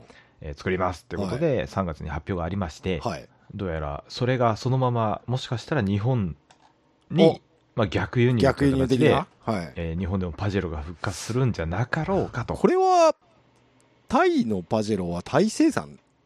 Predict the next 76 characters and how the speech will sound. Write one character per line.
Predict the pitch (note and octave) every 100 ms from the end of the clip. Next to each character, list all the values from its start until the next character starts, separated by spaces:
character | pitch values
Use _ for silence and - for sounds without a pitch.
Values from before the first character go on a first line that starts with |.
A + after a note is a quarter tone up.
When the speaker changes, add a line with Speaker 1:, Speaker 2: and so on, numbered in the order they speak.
| _ _ _
Speaker 2:
て | F2
こ | D#2
と |
で | D2+
す | -
か？ | C#2+
現 | F#2+ C3
地 | D#3+
生 | - A3
産 | G#2+
っ |
て | -
こ | -
と |
で | -
す | D#3
か？ |
Speaker 1:
現 | D#3 B3
地 | -
生 |
産 | B3+ A2
だ | G#2
と | F#2+
思 | G2+
い |
ま | D#3+ F3+
す | F3
よ。 |
Speaker 2:
あ | E3+
ー、 |
な |
る |
ほ | E3
ど、 | D#3+
な | D3
る |
ほ | C3+
ど。 | C#3 D3+ -
Speaker 1:
う |
ん。 | C#3 G#2 D#2+ - - - _ _
Speaker 2:
三 | D#3 F#3+ G#4
菱 | A4 - E3+
の | A2+
ピ | A#2+
ッ | -
ク | A3
ア | C4
ッ |
プ | - G3+
と | G#2+
か | F#2+
逆 | F#2 E2+ - C#3+
輸 | G3
入 | G#3+ A3 G3+
版 | G3+ G3+ G3 G3 F#3+ F#3+
で | F3+
売 | B2+
っ |
て | - A3
た | C3+
よ | F2
ね、 | E2
普 | -
通 | - E2
に | E2
日 | D#2+
本 | E2+ G2
で。 | B2+
Speaker 1:
あ | F#3+ F3+
ー、 |
な | D#3+ A3
ん | E3+
だ |
っ | G2+
た |
っ | C2+